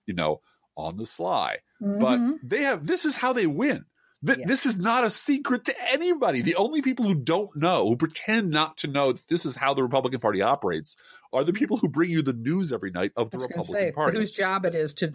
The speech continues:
Speaker 2: tell
Speaker 1: Yeah.
Speaker 2: you what the Republican Party is. Yep.
Speaker 1: Yep.
Speaker 2: Yep. Trump called for Florida to suspend its legally required recount and declare the Republican candidates for Senate and Governor the winners. Without evidence, Rick Scott accused Bill Nelson of trying to commit fraud by trying to win this election.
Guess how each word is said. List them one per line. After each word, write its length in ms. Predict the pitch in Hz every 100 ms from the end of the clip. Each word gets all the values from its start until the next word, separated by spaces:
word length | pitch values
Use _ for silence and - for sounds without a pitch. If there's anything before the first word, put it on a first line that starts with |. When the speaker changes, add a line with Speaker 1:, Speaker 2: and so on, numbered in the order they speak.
| -
Speaker 2:
tell 220 | - 185 190
Speaker 1:
Yeah. 60 | 165
Speaker 2:
you 120 | 156
what 140 | 151
the 60 | 156
Republican 460 | 156 170 165 156 151
Party 320 | 156 147 151
is. 280 | 165 151 165
Yep. 220 | 170 233 _ _
Speaker 1:
Yep. 140 | 214
Speaker 2:
Yep. 300 | 156 180 208 - _ - - - - - - - _ _ _ _ _
Trump 260 | - 320 392
called 260 | 330 294
for 100 | 269
Florida 480 | 226 - 240 240 226
to 160 | 208 214
suspend 560 | - 220 - 214 208
its 180 | 220 196
legally 380 | 208 190 196 190
required 520 | 180 170 190 160 156
recount 480 | 170 220 214 190 185
and 120 | 180
declare 320 | 165 160 175
the 100 | 165
Republican 600 | 160 151 190 165 156 156
candidates 520 | 143 180 165 147 147 -
for 140 | 165
Senate 380 | 143 165 160 175
and 160 | 170 147
Governor 400 | 143 147 151 147
the 100 | 151
winners. 560 | 170 170 135 - - -
Without 320 | 170 151 151
evidence, 480 | - 294 311 285 277
Rick 160 | 185 151
Scott 320 | - 170 165
accused 360 | 147 - 151
Bill 180 | 147 147
Nelson 340 | 147 143 143 147
of 120 | 139
trying 240 | - 139
to 60 | 143
commit 340 | - 151 147
fraud 380 | _ 180 160 156
by 100 | 156
trying 320 | 151 156 143
to 100 | 143
win 440 | 143 143 170 156 160
this 220 | 156 -
election. 520 | 190 311 - - 190